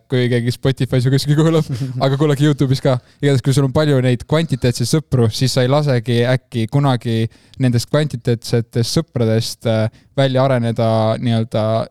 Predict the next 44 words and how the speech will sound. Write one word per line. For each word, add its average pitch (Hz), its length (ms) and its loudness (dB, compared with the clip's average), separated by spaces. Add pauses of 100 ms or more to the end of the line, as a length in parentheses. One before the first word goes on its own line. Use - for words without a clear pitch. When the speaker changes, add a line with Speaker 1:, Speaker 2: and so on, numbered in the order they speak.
(140)
Speaker 1:
selle 127 380 0
õige 139 260 2
sõprussuhe, 123 500 0
sa 120 80 0
ei 120 40 2
saa 123 180 2
inimesi 127 340 0
päriselt 131 540 -4
tundma. 120 440 0 (360)
Sa 131 100 0
tunned 139 340 0
ainult 123 200 0
nagu 117 120 -2
seda 113 360 -2
pinnapealset 131 600 0
asja. 117 280 -2 (720)
Äh, 117 320 0
aga 117 180 -2
kui 120 100 0
sa 131 140 2
arvad, 127 240 -2
vaata, 117 240 -4
et - 80 -10
sa, 117 220 0 (500)
et, 123 160 -6 (420)
et 120 180 -16
mul 135 220 2
peab 143 220 2
olema 139 180 0
hästi 139 220 -2
palju 123 160 2
sõpru, 123 320 -2
et 110 100 -6
siis 127 160 -2
ma 120 300 0
olen, 120 200 0
vaata, 120 200 -4
populaarne 120 520 -2
või 120 120 -2
siis 123 180 -4
ma, 120 220 0 (260)
siis 131 160 -4
ma 131 80 -2
saan 131 160 0